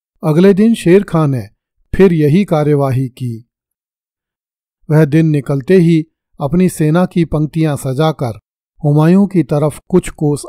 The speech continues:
आगे बढ़ा और कुछ देर बाद फिर से अपनी सेना को पीछे लौटाकर अपने शिविर में ले गया। उसी दिन आधी रात के समय शेर खां ने अपने सेनापतियों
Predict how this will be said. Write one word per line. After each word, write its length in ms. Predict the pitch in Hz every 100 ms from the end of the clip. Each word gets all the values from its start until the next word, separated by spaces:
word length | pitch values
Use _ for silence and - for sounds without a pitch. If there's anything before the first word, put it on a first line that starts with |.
| -
आगे 220 | 135 160 170
बढ़ा 360 | 165 165 175 185 _ _ -
और 160 | 151
कुछ 220 | 143 185
देर 280 | 139 139 147
बाद 360 | 127 147 127 101 _ _ _ _
फिर 180 | - 196
से 220 | 190 208
अपनी 340 | 180 135 160 156
सेना 360 | - 143 170
को 260 | 165 147 135 - _ _ _
पीछे 320 | 180 185 208
लौटाकर 720 | 185 139 131 151 160 151 127 - _ _ -
अपने 300 | 143 170 185
शिविर 360 | - 147 143 135
में 160 | 127
ले 200 | 160 175
गया। 280 | 151 123 98 - _ _ _ _ _ _ _ _ _ _ _ _ _ _ _
उसी 260 | 175 165 220
दिन 220 | 190 220
आधी 340 | 202 131 147 202
रात 260 | 190 165 -
के 120 | 160
समय 400 | 139 156 151 113 110 _ _ _ -
शेर 260 | 185 196
खां 240 | 185 175 180
ने 140 | 196
अपने 340 | 185 147 156 156
सेनापतियों 840 | - 139 147 165 165 - 175 180